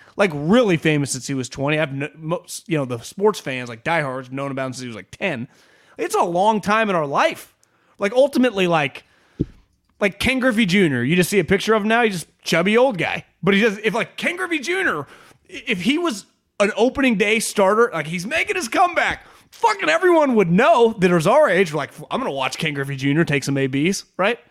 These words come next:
That's kinda, it's, but it's even bigger than that because he's even better than all these guys we're naming 'cause he's won all these championships.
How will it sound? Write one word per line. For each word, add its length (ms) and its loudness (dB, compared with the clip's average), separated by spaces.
That's 140 -10
kinda, 300 -4
it's, 200 -14
but 120 2
it's 120 -4
even 220 0
bigger 300 2
than 160 -6
that 260 -10
because 220 -4
he's 160 -4
even 280 -2
better 320 0
than 140 -6
all 140 -6
these 160 -10
guys 240 -8
we're 100 -8
naming 340 -6
'cause 120 -10
he's 140 -10
won 340 0
all 120 2
these 180 -10
championships. 720 -10